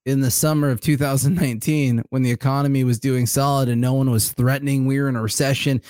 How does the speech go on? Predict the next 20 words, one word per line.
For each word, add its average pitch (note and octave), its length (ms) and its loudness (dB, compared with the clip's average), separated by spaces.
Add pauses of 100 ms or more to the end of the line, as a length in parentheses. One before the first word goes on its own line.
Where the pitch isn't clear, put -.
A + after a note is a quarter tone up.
(160)
and B2+ 120 -2
no C3 120 0
one D3+ 160 2
was C3 160 0
threatening C#3+ 440 -2
how B2+ 140 2
scary D3 420 0
things D3+ 320 0
are C#3 180 0 (220)
and C3+ 100 -2
no D3+ 120 0
one E3 80 0
was D#3+ 200 0
threatening D#3 680 -2
how C#3 160 2
bad C#3 320 -2
everything C3+ 320 0
was, A#2+ 260 0 (300)
it's C#3+ 160 0
fascinating C#3 1040 0